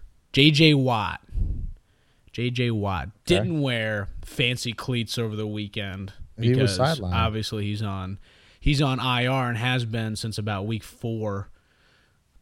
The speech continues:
Speaker 1: He donated ten thousand dollars to a Houston area high school football player in a playoff game, in this high school playoff game.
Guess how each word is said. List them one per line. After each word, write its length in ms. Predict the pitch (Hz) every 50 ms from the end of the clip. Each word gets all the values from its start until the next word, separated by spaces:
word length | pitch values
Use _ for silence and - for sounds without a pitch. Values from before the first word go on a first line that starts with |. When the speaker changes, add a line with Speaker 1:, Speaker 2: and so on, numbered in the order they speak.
| _ _ _ _ _ _ _ _ _ - - - _ -
Speaker 1:
He 140 | - 143 147
donated 520 | 139 190 196 185 175 160 147 143 131 -
ten 300 | - - - 185 208 202
thousand 640 | - - - 160 151 151 190 185 147 170 156 143 117
dollars 880 | 127 127 127 139 147 139 107 98 87 80 - 50 - - - - - - - _ _
to 640 | - - 135 131 127 120 120 113 113 110 107 107 - - - _ _ - -
a 80 | 104 110
Houston 480 | - - 160 170 165 - - 165 147 -
area 440 | 131 131 131 135 131 127 120 117 110
high 200 | - - 135 135
school 280 | - - - - 120 104
football 460 | - - - 160 - - 113 101 101
player 480 | - - 110 85 71 64 62 - 135 - _ _ _ _ _ _ _ _ _ _ _ _ _ _ _ _ _ _ _
in 560 | 123 127 127 131 127 123 117 117 110 104 101 - - - - - - -
a 360 | 123 120 117 117 113 110 110
playoff 540 | 107 - - 190 196 208 185 147 131 - -
game, 400 | - 127 117 117 117 117 113 120 127
in 80 | 127
this 140 | 127 123 -
high 140 | - 139 135
school 220 | - - 127 117
playoff 500 | 104 - 147 151 160 156 127 117 - - -
game. 420 | 120 110 117 110 107 107 101